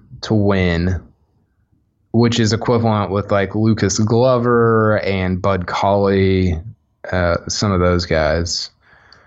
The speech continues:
Victor Hovland is sixty to one, which is interesting.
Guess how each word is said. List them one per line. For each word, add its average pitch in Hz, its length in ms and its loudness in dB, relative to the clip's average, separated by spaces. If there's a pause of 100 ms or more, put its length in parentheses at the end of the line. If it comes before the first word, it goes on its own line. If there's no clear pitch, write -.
(280)
Victor 135 320 2
Hovland 143 460 0
is - 140 -8
sixty - 540 -6
to 78 80 -10
one, 71 500 -10 (160)
which 95 220 -6
is 90 100 -4
interesting. 85 760 -4